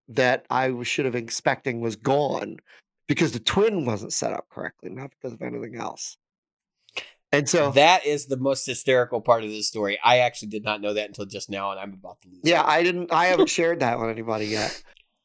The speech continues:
Speaker 1: So that, you're the first, this is the first time that I'm sharing it.
Speaker 2: <laughs>
Speaker 1: I didn't even tell them. I was like, "I'm
Speaker 2: Hey,
Speaker 1: not telling them.
Speaker 2: Hey,
Speaker 1: This is, this
Speaker 2: hey,
Speaker 1: is effing
Speaker 2: to your cre-,
Speaker 1: embarrassing."
Speaker 2: to your credit, I have had problems like that with my pedal board where, like, a cable is, like, half out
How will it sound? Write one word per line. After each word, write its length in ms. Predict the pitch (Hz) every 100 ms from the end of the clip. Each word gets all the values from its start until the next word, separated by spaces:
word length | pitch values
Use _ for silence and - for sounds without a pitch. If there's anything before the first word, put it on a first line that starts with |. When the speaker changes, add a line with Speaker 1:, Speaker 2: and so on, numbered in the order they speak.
| -
Speaker 1:
So 540 | - 190 185 175 175 _ _
that, 300 | 113 160 175 135
you're 180 | 170
the 60 | 175
first, 360 | 170 180 170 -
this 240 | 139 196 190
is 100 | 156
the 80 | 139
first 260 | 175 -
time 200 | - 143
that 80 | 131
I'm 120 | 123
sharing 320 | 120 151 135 -
it. 160 | 226 -
Speaker 2:
<laughs> 1080 | 269 - - 233 - 208 - - 185 - 277 - - -
Speaker 1:
I 160 | 170 226
didn't 120 | 240
even 140 | 202 160
tell 280 | - 180 151
them. 260 | 170 151
I 100 | 135
was 140 | 147 123
like, 160 | 120
"I'm 60 | 196
Speaker 2:
Hey, 220 | 180 165
Speaker 1:
not 80 | 110
telling 280 | 117 110 113
them. 80 |
Speaker 2:
Hey, 240 | 131 175 139
Speaker 1:
This 120 | 107
is, 60 | - -
this 120 | 170
Speaker 2:
hey, 140 | 156
Speaker 1:
is 80 | 135 -
effing 140 | 156 156
Speaker 2:
to 220 | 247 269
your 320 | 254 - 147
cre-, 60 | 233
Speaker 1:
embarrassing." 160 | - -
Speaker 2:
to 200 | 247 254
your 200 | 233 226
credit, 460 | - 214 165 127 _ _ _ _ _
I 120 | 143 202
have 180 | 240 208
had 240 | 202 190
problems 320 | 196 185 175
like 140 | 175 175
that 160 | 156
with 80 | 113
my 120 | 135
pedal 260 | 127 139 151
board 280 | 165 190 151
where, 120 | 135
like, 200 | 127 -
a 40 |
cable 380 | 123 135 135 135
is, 120 | 127
like, 140 | 123 104
half 300 | 127 120 -
out 320 | 110 139 -